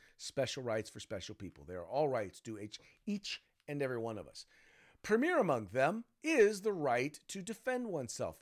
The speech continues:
or the right to self-defense. We, now that is manifest in our Constitution as the right to keep and bear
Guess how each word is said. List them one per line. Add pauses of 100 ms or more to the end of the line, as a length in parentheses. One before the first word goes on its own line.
or
the
right
to
self-defense. (580)
We,
now
that
is
manifest
in
our
Constitution
as
the
right
to
keep
and
bear